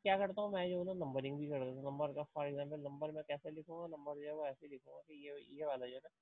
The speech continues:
इससे start कर लूँगा कि ये flat one है, तो ये ऊपर लिख देता हूँ, जगह से नहीं नजर आ रहा, इधर लिख देता हूँ ये flat two है। अच्छा, अब कोई बंदा जो है वो आता है, यहाँ पे आता है ना, यहाँ पे, ठीक है, ये गेट पे आया, उसने चौकीदार से कहा,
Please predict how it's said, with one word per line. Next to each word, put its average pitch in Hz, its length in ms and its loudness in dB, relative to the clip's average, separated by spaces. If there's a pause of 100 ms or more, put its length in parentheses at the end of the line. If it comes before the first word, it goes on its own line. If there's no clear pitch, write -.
(480)
इससे 160 260 -4
start 147 320 0
कर 160 100 -6
लूँगा 160 240 -4
कि 156 180 -4
ये 156 80 -4
flat 143 380 -2
one 139 220 0
है, 139 60 -4
तो - 380 -14
ये 156 140 -6
ऊपर 156 300 -4
लिख 123 200 -4
देता 127 160 -10
हूँ, 135 140 -8
जगह 127 200 -4
से 135 200 -16
नहीं 143 160 -12
नजर 127 200 -14
आ 120 160 -10
रहा, 123 120 -16 (720)
इधर 139 160 -8
लिख 131 240 -8
देता 127 160 -8
हूँ 143 80 -6
ये 143 80 -8
flat 135 340 -6 (100)
two 135 180 -2
है। 135 80 -6 (1400)
अच्छा, 160 180 -2
अब 180 280 2 (120)
कोई 202 120 0 (240)
बंदा 185 280 4
जो 180 80 2
है 185 60 4
वो 185 140 2
आता 131 280 4
है, 139 80 2
यहाँ 139 140 -2
पे 139 120 -2
आता 131 200 -2
है 170 80 -6
ना, 208 80 -12 (300)
यहाँ 131 160 -10
पे, 127 140 -18
ठीक - 580 -20
है, 165 60 -12
ये 165 120 -10
गेट 135 280 -4
पे - 140 -4
आया, 120 120 2
उसने 160 200 -8
चौकीदार 151 380 -4
से 160 160 -16
कहा, 170 140 -4